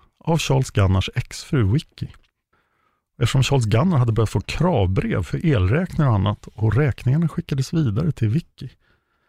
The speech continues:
sålde hon bilen för att betala räkningarna.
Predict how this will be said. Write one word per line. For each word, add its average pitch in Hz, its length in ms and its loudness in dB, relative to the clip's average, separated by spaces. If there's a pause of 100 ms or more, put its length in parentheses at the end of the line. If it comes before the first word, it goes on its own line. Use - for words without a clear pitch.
(180)
sålde 123 500 0
hon 175 160 2
bilen 101 400 -2 (240)
för - 180 -6
att - 100 -4
betala 92 480 -2
räkningarna. 123 520 0